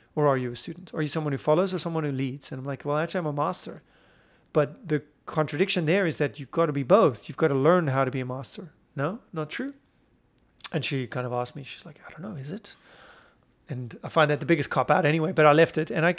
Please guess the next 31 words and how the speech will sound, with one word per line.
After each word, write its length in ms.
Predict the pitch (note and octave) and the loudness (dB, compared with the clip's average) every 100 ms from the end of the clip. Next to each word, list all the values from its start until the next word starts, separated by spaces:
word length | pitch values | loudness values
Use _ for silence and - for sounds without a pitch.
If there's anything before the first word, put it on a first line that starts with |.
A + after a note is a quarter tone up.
| - | 0
and 120 | F#3 | 0
I 100 | G#3+ | 2
meditated 560 | F3+ A3 A#3 G3+ E3+ E3 | 2 0 2 2 2 0
on 120 | C3+ | -2
that. 220 | C#3+ - - - | -4 -8 -20 -12
When 160 | G3+ C3 | -6 -4
I 60 | |
say 100 | B2+ | -4
meditated, 580 | B2 B2 B2 C#3 B2+ A#2+ - - - - | -2 -2 -2 -2 -4 -6 -12 -20 -12 -4
I 20 | |
sat 340 | - D3 - | 4 4 4
in 280 | B3 D3+ B2+ | -4 -6 -6
quiet 280 | - D#3 - | 0 0 0
contemplation. 600 | D3 C3 - C3+ B2 C#3 | -4 -6 -6 -6 -6 -6
Sometimes 340 | C#3+ C3+ B2+ | -6 -4 -4
I 60 | C3+ | -4
did 160 | F#3 - | -4 -4
close 180 | C3+ | -4
my 220 | B2 B2 F3+ | -4 -4 -4
eyes, 180 | G3+ | -6
but 220 | - D#3 - - - _ | -4 -6 -6 -20 -20 _
I 60 | E3 | -6
don't 140 | E3 | -6
necessarily 480 | D#3 - - C3 B2 | -4 -6 -2 0 0
agree 240 | A#2+ C3+ | 2 2
that 240 | B2+ C3 - | 2 -2 -4
meditation 500 | C3+ A2+ C3 - A#2+ | -4 -4 -8 -6 -6
is 160 | A#2+ | -8
closing 320 | - - B2 A#2+ | -8 -8 -8 -8
your 160 | A#2+ | -8
eyes. 380 | C3+ D3+ D#3+ - | -10 -12 -12 -14